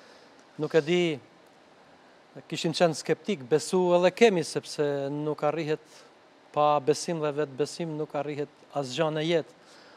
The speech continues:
Por, e, se s'kemi qenë skeptik, ndoshta edhe kemi qenë.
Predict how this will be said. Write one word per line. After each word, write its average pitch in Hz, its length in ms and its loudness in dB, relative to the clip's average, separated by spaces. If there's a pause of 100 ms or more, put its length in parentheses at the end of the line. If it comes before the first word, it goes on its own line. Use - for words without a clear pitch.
(360)
Por, 226 320 4
e, 196 680 2 (200)
se - 440 -4
s'kemi 208 440 -2
qenë 196 440 -2
skeptik, - 680 -4 (240)
ndoshta 143 500 2
edhe 135 140 -6
kemi 139 280 -6
qenë. - 460 -18